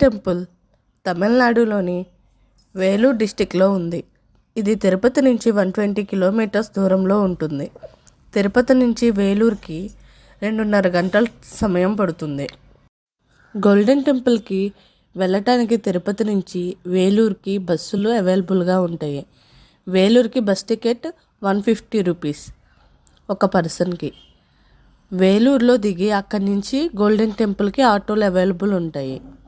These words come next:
దీని నిర్మాణానికి నారాయణి అమ్మ అనే స్వామి నేతృత్వం వహించారు. అతనిని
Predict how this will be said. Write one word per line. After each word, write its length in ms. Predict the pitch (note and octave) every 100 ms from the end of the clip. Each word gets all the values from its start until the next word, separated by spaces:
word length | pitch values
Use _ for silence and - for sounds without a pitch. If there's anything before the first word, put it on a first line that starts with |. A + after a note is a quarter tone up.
| - _ _ _ _ _ _ _ _ _ - -
దీని 280 | C4 C4 C4+ A3
నిర్మాణానికి 720 | F#3 A3+ C4 C4+ A3+ G#3 G3 F#3+ F3+
నారాయణి 520 | F3+ G#3 B3 B3 C4 A3+
అమ్మ 160 | F#3+ G3+ G3+
అనే 120 | F3 F#3+
స్వామి 320 | - F3 F#3 A#3
నేతృత్వం 500 | G#3 - G3 - G3 G#3+
వహించారు. 600 | F3 E3 E3+ F3 D3+ C#3 - - - - - - - - G3
అతనిని 440 | A#3+ A#3 G3 F3